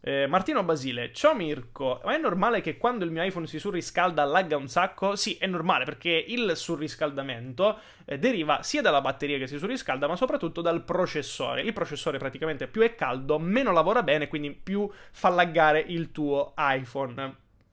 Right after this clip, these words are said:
Posso dirti che questa conseguenza è anche dovuta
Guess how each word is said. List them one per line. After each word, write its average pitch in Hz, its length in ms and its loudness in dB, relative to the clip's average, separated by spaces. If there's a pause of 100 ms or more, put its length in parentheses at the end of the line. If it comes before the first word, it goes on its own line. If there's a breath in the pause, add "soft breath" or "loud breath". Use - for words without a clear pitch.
Posso 214 220 -4
dirti 196 300 -4
che 165 280 2
questa 185 380 2
conseguenza 170 840 0
è - 60 -2
anche 170 260 -2
dovuta 156 540 0